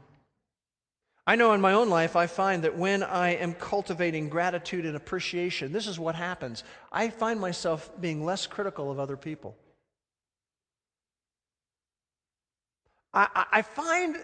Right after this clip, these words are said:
that the concerns of the world that are going on around me, <laughs> we have a lot going on economically right now.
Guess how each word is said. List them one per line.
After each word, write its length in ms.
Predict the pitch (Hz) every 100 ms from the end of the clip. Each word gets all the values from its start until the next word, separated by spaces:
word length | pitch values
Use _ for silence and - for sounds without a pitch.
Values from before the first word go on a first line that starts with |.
| 226
that 300 | 196 190 190
the 60 |
concerns 840 | 190 - 196 - - 285 330 359 285
of 180 | 233 175
the 80 | 180
world 600 | 165 208 214 170 120 123
that 100 | 143
are 60 |
going 260 | 151 190 196
on 160 | 196
around 400 | 156 170 185 208
me, 260 | 214 226 233 -
<laughs> 140 | - 151
we 160 | 156
have 120 | 175 143
a 40 |
lot 280 | 147 156 165
going 240 | 156 151
on 380 | 175 160 131 127 -
economically 640 | 151 143 143 185 147 135
right 260 | 123 120 117
now. 280 | 117 117